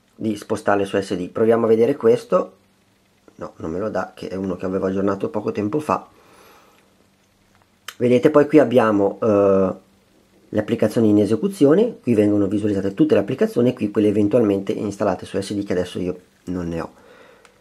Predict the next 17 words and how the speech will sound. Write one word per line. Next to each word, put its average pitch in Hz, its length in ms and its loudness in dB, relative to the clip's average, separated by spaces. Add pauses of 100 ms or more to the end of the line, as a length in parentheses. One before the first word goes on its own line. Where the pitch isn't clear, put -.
(300)
E - 100 4
poi, 147 480 4
eh, 107 40 -4
ci 117 100 -6
sono 123 140 2
i 123 60 2
vari 123 220 4
menu, 147 340 2
i 117 60 -6
soliti 101 320 -2
menu 131 240 4
dove 98 480 2
possiamo 95 340 -6
scegliere, 98 560 0 (260)
eh, - 160 -12
se - 160 -4
a-, 95 520 -2